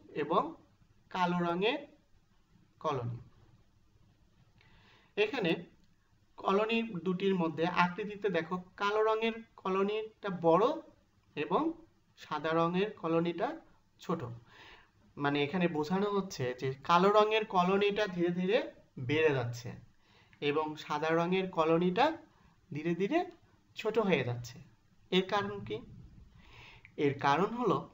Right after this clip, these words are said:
যখন একই culture প্লেটে দুই ধরনের অণুজীবকে জন্মাতে দেওয়া হয়েছে, তখন কালো রঙের, আহ, কলোনির অণুজীব যে রাসায়নিক পদার্থটা নিঃসরণ করছে বা তৈরি করছে,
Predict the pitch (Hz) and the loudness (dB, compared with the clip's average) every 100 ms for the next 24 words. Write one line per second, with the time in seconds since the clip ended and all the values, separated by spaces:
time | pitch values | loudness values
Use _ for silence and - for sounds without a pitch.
0 | _ - - 131 156 151 214 170 165 214 | _ -20 -12 -4 -2 -2 -2 -2 -2 -4
1 | 220 208 - 214 202 175 151 147 165 175 | -2 -4 -4 -6 -4 -2 0 0 -4 0
2 | 170 185 196 208 214 202 170 165 165 180 | 0 0 0 -2 0 2 2 0 -2 -6
3 | - 190 170 156 156 160 170 151 143 143 | -2 -2 0 -2 -2 -2 0 2 4 4
4 | 151 135 - 170 - - - - - - | 0 -6 -4 -4 -4 -14 -20 -20 -16 -6
5 | 165 170 147 143 175 180 220 226 233 233 | -4 -2 -4 0 0 2 4 2 2 2
6 | 180 175 - - - - 156 156 - 175 | 0 0 -10 -20 -20 -8 -4 -4 -2 2
7 | 175 202 208 214 - 170 185 185 196 196 | 4 4 2 0 0 2 2 2 0 -4
8 | - - - - - - 135 175 175 175 | -8 -20 -20 -20 -20 -14 -2 2 2 0
9 | - 156 165 196 202 196 190 196 190 202 | 0 0 2 2 2 2 -2 -2 -2 -2
10 | 196 156 165 - - - _ _ _ _ | 2 2 0 -6 -20 -20 _ _ _ _
11 | _ _ - 170 190 - 220 214 - 127 | _ _ -4 -2 0 2 4 4 2 -2
12 | 120 147 143 147 147 226 220 214 170 160 | -4 -6 -2 -2 2 2 2 0 -2 -2
13 | - 262 | -2 -4